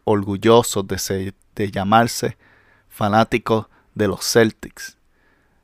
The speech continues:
Porque él, él menciona que la ra-, el razonamiento es cuando él era de, estaba en Indiana, es Indiana Pacers y ya. Pero en Boston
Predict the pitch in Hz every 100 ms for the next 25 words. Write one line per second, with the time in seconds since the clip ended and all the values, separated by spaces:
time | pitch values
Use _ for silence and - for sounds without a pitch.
0 | _ _ _ _ _ _ 107 113 - 113
1 | 107 98 101 98 113 117 127 - 151 143
2 | 123 113 123 110 104 110 107 - 107 -
3 | 104 104 120 131 120 - 110 107 113 143
4 | 139 143 113 104 - 123 139 127 123 135
5 | 131 123 117 117 120 117 120 123 - 127
6 | - - - 101 107 101 _ _ _ _
7 | 113 107 101 104 156 - - 104 107